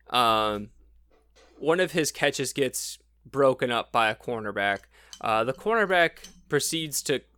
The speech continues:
the, all the cornerbacks kinda get together and talk shit. They kinda, like, hop around. It was really weird.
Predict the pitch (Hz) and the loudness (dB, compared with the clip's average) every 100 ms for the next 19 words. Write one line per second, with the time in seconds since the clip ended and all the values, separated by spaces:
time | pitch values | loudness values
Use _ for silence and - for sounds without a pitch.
0 | - 143 151 139 156 180 202 185 160 151 | -6 0 2 2 4 4 4 0 0 0
1 | 139 135 - 139 131 139 131 127 117 120 | 2 2 2 -4 -4 -4 -4 -2 -2 -2
2 | 110 123 113 - 117 120 - _ _ _ | -2 -2 -2 -4 -6 -4 -6 _ _ _
3 | _ - 131 165 151 143 127 - 127 123 | _ -6 0 2 2 0 -2 2 2 2
4 | 120 110 113 147 185 135 143 123 107 107 | 0 0 0 0 -2 2 2 2 -2 -2
5 | 110 | -2